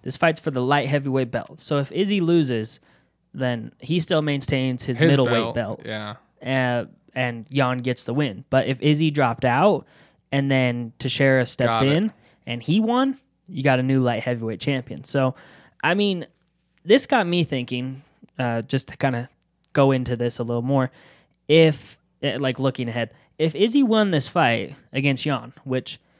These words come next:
Speaker 1: I personally think right now is, is likely, but not <laughs> very likely. Like, I'm giving it, like, a forty sixty at this point that
Speaker 2: Uh-huh.
Speaker 1: Jan probably maintains. If Teixeira was the next guy up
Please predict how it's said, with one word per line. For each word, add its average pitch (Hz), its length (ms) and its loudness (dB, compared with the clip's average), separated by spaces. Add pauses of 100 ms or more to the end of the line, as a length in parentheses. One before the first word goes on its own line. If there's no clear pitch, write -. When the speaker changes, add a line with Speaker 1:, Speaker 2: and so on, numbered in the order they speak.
(320)
Speaker 1:
I 156 120 0
personally 175 400 0
think 151 240 -2
right 143 180 2
now 139 260 2
is, 117 240 -2 (220)
is 127 160 -4
likely, 202 520 0
but 151 200 0
not 131 280 0
<laughs> 127 180 -2
very 180 160 4
likely. 180 500 2
Like, 127 320 -2 (340)
I'm 160 140 2
giving 135 220 2
it, 117 120 -6
like, 117 260 -6
a 113 140 -10 (720)
forty 131 300 0
sixty 135 560 -6
at 135 140 -8
this 135 160 -2
point 139 320 -4
that 156 120 0
Speaker 2:
Uh-huh. 131 80 0
Speaker 1:
Jan 123 280 2
probably 123 340 2
maintains. 123 640 0 (600)
If 185 220 4
Teixeira 226 840 6 (160)
was 156 280 2
the 147 100 4
next 151 280 0
guy 143 200 4
up 139 320 -2